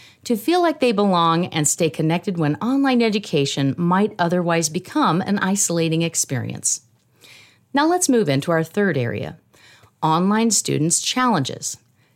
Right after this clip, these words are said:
time management. Online students have challenges with time management and juggling the balance between studying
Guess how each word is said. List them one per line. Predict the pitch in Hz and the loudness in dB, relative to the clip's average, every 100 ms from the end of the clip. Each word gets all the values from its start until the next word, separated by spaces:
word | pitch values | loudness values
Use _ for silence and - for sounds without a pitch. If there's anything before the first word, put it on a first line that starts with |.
| _ - | _ -8
time | - 160 190 226 233 - | -2 0 2 0 -2 -4
management. | 160 143 156 143 - 64 - - _ _ _ - - - _ | -2 2 2 0 -2 -8 -10 -18 _ _ _ -20 -20 -20 _
Online | 262 330 349 359 | 0 2 4 2
students | - 185 147 143 156 - | 0 0 2 2 0 -4
have | - 175 - | -2 -2 -2
challenges | - 208 226 202 143 139 170 | -2 2 2 2 0 0 -2
with | 170 | -2
time | - 170 160 | -2 0 2
management | 156 160 151 131 131 - | 2 2 0 -2 -6 -2
and | 180 185 | -2 0
juggling | 226 240 294 302 | 0 2 2 2
the | 285 | 2
balance | 208 170 151 151 | 0 0 0 0
between | - 165 160 143 | -4 -4 -2 0
studying | - - 151 170 208 269 302 | 0 0 0 2 2 2 0